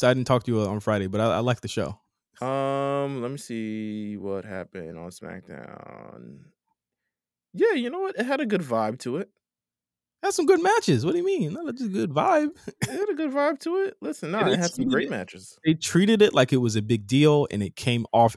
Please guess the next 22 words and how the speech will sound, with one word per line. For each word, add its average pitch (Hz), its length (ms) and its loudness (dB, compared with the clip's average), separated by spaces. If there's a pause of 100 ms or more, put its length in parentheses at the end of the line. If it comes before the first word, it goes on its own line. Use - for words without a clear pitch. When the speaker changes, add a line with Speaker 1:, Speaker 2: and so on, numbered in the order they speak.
Speaker 1:
as 104 100 -2
such. - 500 -2
So 101 200 2
that 101 240 0
even 196 260 4
if 185 120 4
they 147 120 2
have 120 200 2
a 90 120 -6 (360)
depleted 147 480 0
roster, 151 600 2 (600)
it 123 100 0
made 135 200 8
it 120 100 6
feel, 139 300 6
it, 127 160 0
you 131 200 2
didn't 139 200 4
notice 131 340 6
it 110 60 0
on 98 120 -2
Friday. 101 460 -2